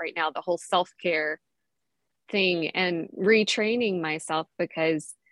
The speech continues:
m-, my upbringing trained me to take care of everyone else. And then motherhood continued that. And so there's been a lot of ignoring the nervous system.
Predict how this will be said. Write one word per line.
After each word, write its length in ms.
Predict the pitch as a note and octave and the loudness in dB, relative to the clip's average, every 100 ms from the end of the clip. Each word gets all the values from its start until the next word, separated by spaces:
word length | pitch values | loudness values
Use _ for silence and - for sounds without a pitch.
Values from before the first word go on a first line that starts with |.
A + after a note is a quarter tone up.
| _ _ _ _ F#3 | _ _ _ _ -2
m-, 240 | F3+ E3+ - | 0 0 0
my 280 | F3 E3+ | 2 2
upbringing 640 | - F3+ - G3 F#3 F3 E3+ | 2 0 0 2 2 2 0
trained 360 | - F3+ E3+ | -2 -2 -2
me 180 | D#3 E3 | -2 -2
to 100 | - | -2
take 200 | - F#3+ | -2 -2
care 140 | G3+ F3 | 2 2
of 80 | |
everyone 400 | D#3+ D3+ D3 D3 | 2 0 -2 -2
else. 560 | C#3+ F#3 - F#3 - - _ | 0 0 0 -6 -10 -16 _
And 160 | - F#3 | -2 0
then 260 | E3+ E3 D3 _ _ _ _ _ - | 2 0 -2 _ _ _ _ _ 0
motherhood 680 | F#3 F#3+ F#3+ G3 D#3+ E3 F3 _ _ _ - | 2 4 2 0 -2 -2 -8 _ _ _ -8
continued 560 | G3 A3 F#3+ E3+ D#3 | -6 -2 -2 -2 -4
that. 320 | F3+ C#3+ D3+ - _ _ _ _ _ _ _ _ - | -4 -2 -4 -8 _ _ _ _ _ _ _ _ -2
And 240 | F#3+ F#3 | 2 2
so 640 | - G#3 F3 E3 D#3 D3+ C#4 _ _ _ _ _ _ _ - | 2 4 4 4 2 -2 -8 _ _ _ _ _ _ _ -6
there's 280 | F#3+ G3+ - | 0 2 2
been 120 | F3+ | 0
a 80 | E3+ | 4
lot 260 | F3+ A3 | 4 4
of 80 | E3 | 4
ignoring 560 | D#3 D#3 D#3 D#3 D3+ D3+ | 0 -2 -2 -4 -4 -6
the 80 | |
nervous 360 | D3+ D3 - E3+ | -6 -4 -6 -6
system. 380 | - - - | -8 -8 -8